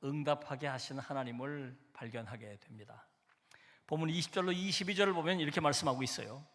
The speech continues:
야곱이 소원하여 이르되, "하나님이 나와 함께 계셔서 내가 가는 이 길에서 나를 지키시고 먹을 떡과 입을 옷을 주시어 내가 평안히 아버지의 집으로 돌아가게 하시오면 여호와께서 나의 하나님이 되실 것이요,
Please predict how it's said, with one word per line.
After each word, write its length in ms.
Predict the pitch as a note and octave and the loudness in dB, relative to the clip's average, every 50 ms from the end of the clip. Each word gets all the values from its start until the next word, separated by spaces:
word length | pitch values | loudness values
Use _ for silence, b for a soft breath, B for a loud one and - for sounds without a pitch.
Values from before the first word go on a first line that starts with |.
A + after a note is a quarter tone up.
| _ _ B B B B B B B B - | _ _ B B B B B B B B -2
야곱이 280 | D3+ E3+ F#3+ G3 G3+ G#3+ | 0 0 2 2 2 2
소원하여 520 | - - - F3 G3+ A3 A3 F#3 G3 A3 | 0 0 2 4 4 4 6 6 6 4
이르되, 680 | G#3+ G3 G3+ G#3+ F#3 F#3 E3+ E3+ F#3 G3 G3+ G3 - - - | 4 2 0 0 2 4 4 4 4 2 0 -4 -10 -16 -10
"하나님이 340 | - F#3 E3+ F3 F3+ F#3 F#3+ | -2 0 2 2 2 2 4
나와 220 | F3 D3+ D#3 E3 | 6 8 8 8
함께 260 | D#3+ E3+ E3 D#3 E3+ | 6 6 2 0 -2
계셔서 720 | D#3+ - - D3 C#3 - - C#3 - - D#3 C#3+ B2 A2 A2 B B B - | -2 -2 -2 -2 -2 -2 -2 -2 -2 0 0 0 0 -2 -4 B B B -4
내가 240 | - D#3+ F#3 F#3+ F3 | 0 2 4 4 4
가는 240 | E3+ E3+ F3+ F3+ E3 | 4 4 2 2 0
이 180 | D3+ F3 F#3 | 0 -2 -4
길에서 400 | D#3+ - - E3 E3+ F3+ E3 - | -4 -6 -4 -2 0 0 0 0
나를 240 | F3+ E3 D3+ D3+ D#3 | 2 2 2 2 2
지키시고 800 | D3+ - - D3 - D3+ C#3+ - - D3+ E3 F3+ E3+ F3 F3 B B B B - | -2 -4 -6 -6 -6 -4 -4 -4 -2 0 0 2 2 0 -2 B B B B -2
먹을 340 | - D3+ F#3 F#3 G3 F#3+ F#3+ | 2 2 4 4 2 2 2
떡과 400 | - G3+ - - - - G3+ F#3+ | 2 0 0 0 2 4 4 6
입을 240 | F#3 F3+ F3+ F#3+ F#3 | 6 4 2 2 2
옷을 260 | E3+ D#3+ - F3+ E3 | 2 2 0 -2 -4
주시어 440 | C#3+ - D3+ B2+ - D#3+ D3 C3+ A#2+ B B B - | -4 -4 -6 -4 0 0 0 0 0 B B B -4
내가 200 | - C3+ C#3 C3+ | 2 4 4 4
평안히 440 | - - - E3 E3 E3 E3 E3 D#3+ | 4 2 0 4 4 4 6 8 8
아버지의 380 | C#3+ C#3+ D#3 D#3+ D#3 E3 D#3 | 8 8 6 4 2 2 0
집으로 240 | C#3+ D#3+ D#3 E3 D3+ | 0 0 -2 -2 -2
돌아가게 500 | - - C#3+ D#3 E3+ E3+ E3 E3+ E3+ F3+ | -2 0 6 6 8 8 8 4 2 2
하시오면 760 | C#3+ E3+ E3+ - - F3+ E3+ D#3 D#3+ F3+ G3 F#3 D#3+ C3+ B2 B B B B - | 2 2 0 0 0 0 0 2 4 6 6 6 6 4 -2 B B B B 2
여호와께서 560 | D#3 F3 G3+ G3+ G3 G3+ G3 G#3 G#3 - G#3+ G#3 | 4 6 8 10 8 8 8 4 2 2 2 4
나의 240 | F#3 F#3 F#3 F#3+ | 6 8 8 8
하나님이 420 | E3+ E3+ E3+ F3+ F3+ F3+ F#3 F#3 F3+ | 6 6 6 4 4 4 2 0 2
되실 320 | - E3+ D#3+ - F3 D#3 | 2 2 2 2 0 0
것이요, 560 | D3+ D#3+ D3+ - - D#3 C#3+ C#3 A#2+ G#2 G#2+ | 2 2 2 4 4 4 4 4 4 2 -2